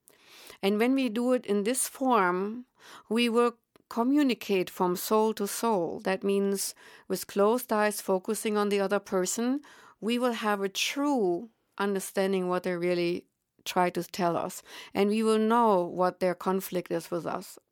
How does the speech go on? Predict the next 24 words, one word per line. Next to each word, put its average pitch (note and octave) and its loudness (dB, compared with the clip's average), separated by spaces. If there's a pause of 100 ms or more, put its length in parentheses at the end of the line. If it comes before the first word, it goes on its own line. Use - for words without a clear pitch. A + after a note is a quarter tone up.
(540)
And G3 0
then F#3 2
we G#3 0
can A3 -2
ask, F3 -4 (540)
what A3+ -2 (100)
energy G3+ 0
of - -4
healing G3+ -2
would F3+ -2
they F#3 0
need F3+ -2 (1120)
to G3+ 0
feel F#3+ -2 (160)
good D#4+ 2
enough F#3 2
about F3 0
themselves F3 -2
that F3 -4
we F#3 -6 (120)
do G3+ -2
not A#3+ -2
have G#3 -2
to F3+ -4